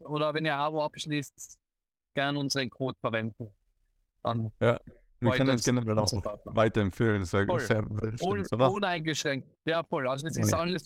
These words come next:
Speaker 1: cool. Ich finde, du musst auch nichts mehr kaufen, wenn du außer Box hast, eigentlich.
Speaker 2: Na.
Speaker 1: Weil da ist alles drin, da, da seid ihr super beschäftigt. Ich bin, ich bin ein super Fan.
Speaker 2: Ja, das ist nicht nur so drauf ausgelegt, jetzt, ähm, lernen was, lernen was, lernen was, sondern es ist echt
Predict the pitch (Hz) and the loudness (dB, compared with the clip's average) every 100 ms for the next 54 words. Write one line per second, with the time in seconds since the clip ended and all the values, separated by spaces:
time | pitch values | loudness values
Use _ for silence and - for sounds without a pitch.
0 | - 170 120 - _ _ _ _ - 151 | -4 -4 -4 -10 _ _ _ _ -6 -4
1 | 208 208 202 190 196 226 214 196 208 - | -2 0 0 -2 -2 -2 -2 -2 -4 -4
2 | 202 185 180 180 - 160 160 151 143 160 | -4 -2 -2 -4 -4 -2 0 0 0 -2
3 | 131 147 - 143 135 117 127 131 123 120 | -2 -4 -4 -2 -2 -2 -2 -2 -4 -4
4 | 113 - 110 117 - - - - 151 165 | -6 -4 0 0 -2 -20 -20 -6 -2 0
5 | 160 170 185 170 160 175 185 170 160 160 | 0 0 0 -2 -2 -2 -2 0 -2 0
6 | 160 156 160 165 - 165 - - 185 180 | 0 0 -2 -4 -4 -4 -4 -6 -4 -4
7 | 165 160 170 - - 143 - _ - 156 | -4 -2 -2 -2 -4 -6 -8 _ -8 -4
8 | 156 156 - - 170 170 156 170 143 117 | -2 -2 -4 -6 -2 -2 -2 -4 -4 -2
9 | 123 113 _ _ _ _ _ _ _ _ | -2 -2 _ _ _ _ _ _ _ _
10 | - 139 147 151 151 175 - 147 151 - | 2 2 2 2 2 2 2 2 2 2
11 | 117 117 117 113 147 - 127 117 120 - | 2 2 4 2 0 2 2 2 0 0
12 | - 113 113 110 _ - 117 131 160 135 | -2 2 0 -2 _ -2 0 2 2 2
13 | 117 113 143 127 - 110 131 143 135 120 | 2 2 2 0 2 0 2 2 0 -2
14 | 113 113 117 | -2 -2 -4